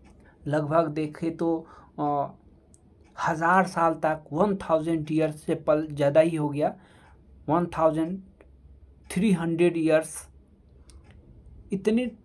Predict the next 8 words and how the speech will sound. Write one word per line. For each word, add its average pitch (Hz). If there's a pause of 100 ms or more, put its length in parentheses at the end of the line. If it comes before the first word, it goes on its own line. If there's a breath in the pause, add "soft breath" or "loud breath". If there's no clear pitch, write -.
समय 175
तक 190
ये 196
दूसरे 185
देशों 170
का 180
गुलाम 147
रहा, 139